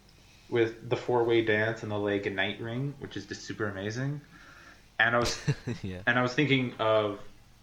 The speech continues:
Speaker 1: Azura in Fire Emblem fourteen. Your, she's your refresher unit there,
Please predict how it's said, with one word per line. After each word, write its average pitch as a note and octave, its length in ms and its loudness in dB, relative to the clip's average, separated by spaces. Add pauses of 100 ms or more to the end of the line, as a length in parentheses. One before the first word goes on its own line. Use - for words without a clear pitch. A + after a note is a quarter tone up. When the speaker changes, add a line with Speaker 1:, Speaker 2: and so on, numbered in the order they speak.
(160)
Speaker 1:
Azura A2+ 680 2
in G#2 300 -4
Fire G2+ 180 4
Emblem G2+ 220 -4
fourteen. A2+ 680 -4 (320)
Your, G#2+ 100 0
she's G#2 280 0
your G2 220 0 (380)
refresher A2+ 560 2
unit G2+ 380 -4
there, B2 400 -4